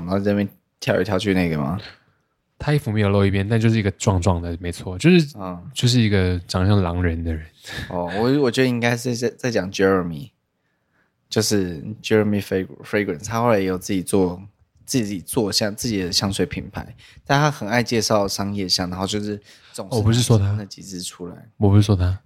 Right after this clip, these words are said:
Speaker 1: 不是他。
Speaker 2: 对，是一个就是在讲穿搭的人。
Speaker 1: 哦，在讲穿搭。
Speaker 2: 对，穿搭，不是讲香水。对。
Speaker 1: 是，好，那你继续。
Speaker 2: 嗯，然后那个时候就觉得，哦，那这支很厉害，那男生都喷这支，那我就去买这支吧。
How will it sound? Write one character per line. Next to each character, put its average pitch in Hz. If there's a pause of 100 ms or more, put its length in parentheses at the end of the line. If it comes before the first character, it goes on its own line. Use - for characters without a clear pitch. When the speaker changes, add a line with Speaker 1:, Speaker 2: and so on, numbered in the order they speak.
(120)
Speaker 1:
不 104
是 104
他。 92
Speaker 2:
对， 98
是 107
一 110
个 104
就 -
是 101
在 107
讲 92
穿 92
搭 90
的 85
人。 98 (360)
Speaker 1:
哦， 101
在 120
讲 95
穿 92
搭。 104
Speaker 2:
对， 87
穿 104
搭， 95
不 101
是 104
讲 92
香 90
水。 87 (280)
对。 95
Speaker 1:
是， 87
好， 87 (200)
那 107
你 95
继 92
续。 90
Speaker 2:
嗯， 123 (540)
然 123
后 131 (560)
那 156
个 139
时 127
候 -
就 123
觉 110
得， 104
哦， 143
那 147
这 139
支 120
很 101
厉 95
害， 107
那 101
男 104
生 110
都 113
喷 110
这 101
支， 101
那 107
我 95
就 -
去 -
买 87
这 90
支 90
吧。 90